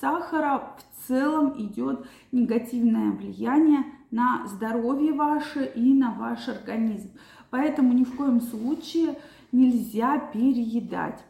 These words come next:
Также стоит помнить, да, что травмируется при повышении сахара внутренняя оболочка, да, сосудов, внутренняя поверхность.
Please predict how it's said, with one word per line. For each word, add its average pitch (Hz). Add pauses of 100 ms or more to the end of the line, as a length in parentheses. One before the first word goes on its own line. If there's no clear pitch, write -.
(340)
Также 254
стоит 262
помнить, 269
да, 285
что 311
травмируется 269
при 254
повышении 254
сахара 240
внутренняя 277 (360)
оболочка, 240
да, 254
сосудов, 247
внутренняя 214
поверхность. 196